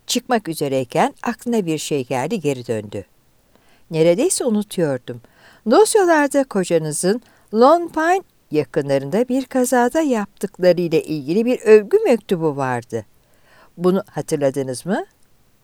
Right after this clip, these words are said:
Elbette, iki yıl önce Kasım ayındaydı. Ne olduğunu hatırlıyor musunuz?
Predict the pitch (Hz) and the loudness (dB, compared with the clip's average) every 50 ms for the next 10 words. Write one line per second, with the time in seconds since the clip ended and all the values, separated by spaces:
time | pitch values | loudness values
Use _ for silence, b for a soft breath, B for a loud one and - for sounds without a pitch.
0 | _ _ _ _ _ _ - 147 156 - - 226 220 - - _ - - - - | _ _ _ _ _ _ -10 -10 -10 -2 0 2 2 2 0 _ -4 -4 -4 -2
1 | - 214 - - 262 247 208 175 170 156 151 147 - 247 311 - - 285 262 254 | -6 -6 -4 2 4 4 6 6 4 2 2 2 2 0 0 2 2 2 4 4
2 | - 359 330 330 302 247 196 175 165 151 135 123 120 - 120 - - _ _ _ | 4 0 0 0 0 0 0 0 -2 -4 -4 -6 -6 -8 -8 -10 -10 _ _ _
3 | _ _ _ _ _ B B B B B B 339 494 622 640 571 494 427 415 381 | _ _ _ _ _ B B B B B B 0 2 4 4 4 6 4 4 4
4 | 349 320 302 - 311 294 302 415 523 508 403 254 175 - - - 139 131 117 - | 2 -2 -2 -2 -4 -2 -2 -2 -4 -4 -4 -6 -8 -8 -10 -14 -14 -14 -14 -16
5 | - - _ | -20 -20 _